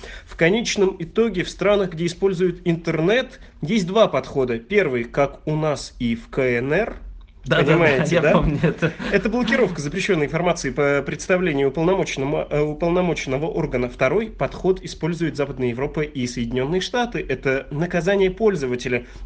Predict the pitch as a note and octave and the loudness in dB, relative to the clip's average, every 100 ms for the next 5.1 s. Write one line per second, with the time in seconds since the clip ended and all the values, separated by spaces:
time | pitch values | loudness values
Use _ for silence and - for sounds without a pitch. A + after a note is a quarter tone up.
0 | F#3 F3 F#3+ F#3 E3 C3+ D#3+ F3 - B2 | -6 0 2 4 2 0 2 2 0 0
1 | C#3+ D3 B2+ B2+ B2 D3 C3+ B2 F#3+ G3+ | 0 0 -4 -2 -2 -2 -4 0 0 0
2 | F3+ D#3 C3+ C3 B2+ C#3 C3+ - C3+ B2+ | -2 -4 -2 -2 -2 0 -2 -2 -6 -6
3 | B2+ G3+ G3 - B2+ B2+ C3+ C3+ - A#2+ | -4 -4 -4 -4 -2 -2 -2 -8 -10 -8
4 | A#2 C#3+ - A#3+ B3 A#3+ A#3 A3 G3+ F#3 | -4 -4 -4 -8 -6 -4 -6 -4 -2 -2
5 | F#3+ | -4